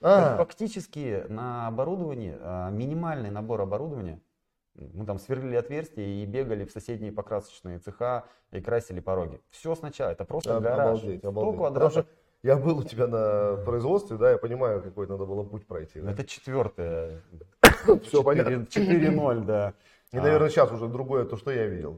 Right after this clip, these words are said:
Speaker 1: да.
Speaker 2: Начиналось все, начиналось все с гаража. Это все
Speaker 1: Окей.
Speaker 2: гаража, и там сумма вложений была, может быть, пять, шесть, там, десять тысяч долларов. То есть не, не, не, не те деньги, да, не те большие.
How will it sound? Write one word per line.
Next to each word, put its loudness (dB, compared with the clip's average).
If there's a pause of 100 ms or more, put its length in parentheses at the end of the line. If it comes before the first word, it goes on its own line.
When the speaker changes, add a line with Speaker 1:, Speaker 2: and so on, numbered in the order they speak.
Speaker 1:
да. -12 (400)
Speaker 2:
Начиналось -4
все, -4
начиналось -6
все -10
с -12
гаража. -10 (300)
Это -6
все -2
Speaker 1:
Окей. 0
Speaker 2:
гаража, 0
и -8
там -4
сумма -8
вложений -6
была, -4
может -10
быть, -14
пять, -8
шесть, -10
там, -14
десять -10
тысяч -14
долларов. -10
То -20 (120)
есть -20
не, -8
не, -8
не, -8
не -8
те -10
деньги, -8
да, -4
не -10
те -16
большие. -16